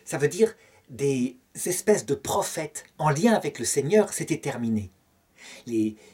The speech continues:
le peuple d'Israël, les douze tribus d'Israël, qui étaient un peu comparables à des tribus indiennes, oui, on peut le dire, unifiées tout de même autour d'une culture commune, avaient réclamé à Samuel, qui était un peu, je dirais par analogie,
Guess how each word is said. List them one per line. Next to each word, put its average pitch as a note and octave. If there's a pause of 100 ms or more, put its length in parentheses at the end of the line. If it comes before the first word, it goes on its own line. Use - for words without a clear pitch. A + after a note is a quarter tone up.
(440)
le A#2
peuple D3+
d'Israël, A#2+ (120)
les A2
douze D#3+
tribus B2
d'Israël, F3+
qui -
étaient -
un C#3
peu G#3
comparables C#3
à -
des A#2+
tribus C#3
indiennes, E3+ (640)
oui, B2
on -
peut -
le B2
dire, E3+ (240)
unifiées G3
tout E3+
de C#3
même G3
autour C#3
d'une C3
culture C3+
commune, G#3 (380)
avaient D#3+
réclamé G#3
à C#3+
Samuel, E3 (260)
qui C#3+
était C#3+
un B2+
peu, E3+
je -
dirais B2
par B2
analogie, B2